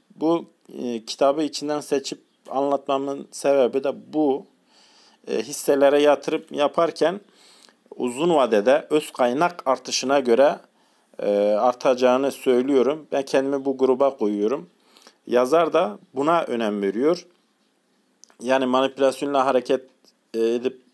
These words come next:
e, füze gibi çıkan, şelale düşüşü yapan hisselere değil de, e, belli bir mantık çerçevesinde merdiven gibi tıkır tıkır üç beş yılda üç, beş, on, yirmi, elli kat neyse yavaş yavaş giden hisselerin,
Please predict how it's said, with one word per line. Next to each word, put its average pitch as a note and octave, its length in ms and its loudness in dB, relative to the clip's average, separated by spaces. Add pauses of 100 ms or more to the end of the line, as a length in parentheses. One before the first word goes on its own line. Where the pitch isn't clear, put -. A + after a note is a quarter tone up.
e, - 60 -6 (1400)
füze B2+ 320 0
gibi B2 280 -6
çıkan, B2 320 -2
şelale B2 520 2
düşüşü B2 320 -6
yapan B2+ 300 0
hisselere B2+ 540 2
değil E3+ 260 0
de, D#3+ 200 0 (640)
e, G#2+ 400 0
belli C3 260 2
bir C3+ 100 0
mantık B2+ 460 -2
çerçevesinde A#2 640 0
merdiven B2+ 500 0
gibi A#2 240 -6
tıkır - 220 -12
tıkır - 320 -6
üç A2 240 -8
beş C3+ 220 0
yılda A2+ 380 0 (100)
üç, - 220 -14
beş, B2+ 200 0
on, B2+ 180 -4
yirmi, A#2+ 280 -2
elli B2 240 0
kat A2+ 220 -2
neyse C3 300 -2
yavaş C3+ 420 4
yavaş G#2 280 2
giden G2+ 260 -6
hisselerin, B2 640 -2